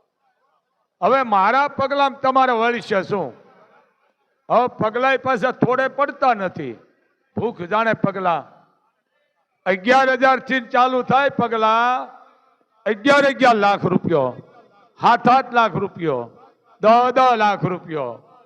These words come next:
એકવીસ, એકવીસ લાખ રૂપિયો, એકાવન, એકાવન લાખ રૂપિયા પગલાના.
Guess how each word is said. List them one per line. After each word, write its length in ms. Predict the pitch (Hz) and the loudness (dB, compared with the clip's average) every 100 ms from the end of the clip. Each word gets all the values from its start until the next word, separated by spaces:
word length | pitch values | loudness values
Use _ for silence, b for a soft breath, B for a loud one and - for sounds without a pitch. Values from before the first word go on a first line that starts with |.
| _ _ _ - | _ _ _ -2
એકવીસ, 460 | 202 233 262 269 277 | 4 4 2 -2 2
એકવીસ 540 | 269 247 247 240 220 | 4 2 0 0 2
લાખ 280 | 202 190 185 | 2 2 -2
રૂપિયો, 380 | 180 - 165 180 | -8 -8 -6 -4
એકાવન, 520 | 220 - 269 277 262 | -4 0 2 2 0
એકાવન 400 | 247 240 233 214 | -2 2 2 2
લાખ 280 | 196 196 180 | 0 0 -4
રૂપિયા 320 | 180 - 151 | -8 -8 -8
પગલાના. 680 | - 233 240 294 208 151 113 | -6 -6 -4 -2 -2 -6 -12